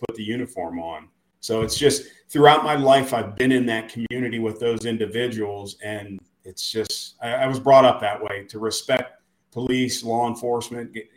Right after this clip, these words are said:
guys in the service. I thank every veteran. My see, I see my kids do that now, which I love the fact they see a veteran, they thank 'em for their service. They see a cop, they thank 'em.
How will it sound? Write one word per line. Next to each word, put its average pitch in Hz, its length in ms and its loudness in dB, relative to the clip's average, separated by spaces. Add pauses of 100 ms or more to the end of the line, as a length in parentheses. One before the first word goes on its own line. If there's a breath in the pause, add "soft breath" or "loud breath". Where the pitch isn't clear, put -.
guys 120 320 -4
in 117 80 -6
the 110 80 -6
service. 123 600 -8 (360 soft breath)
I 107 100 -2
thank 131 320 -4
every 127 240 0
veteran. 127 340 2
My 113 120 -2
see, 131 340 -6
I 123 120 -6
see 135 280 -4
my 127 140 2
kids 139 340 -2
do 107 200 -4
that 95 280 -6
now, 101 240 -8
which 95 140 -12
I 110 80 -4
love 113 340 -2
the 98 80 -8
fact 104 320 -8
they 104 100 -10
see 110 200 -8
a 104 40 -4
veteran, 123 360 2
they 110 100 -4
thank 113 220 -8
'em 101 160 -14
for 107 80 -18
their 95 120 -8
service. 92 460 -10
They 104 140 -10
see 117 180 -12
a 104 60 -8
cop, 117 400 -4
they 107 100 -8
thank 101 380 -12
'em. - 120 -20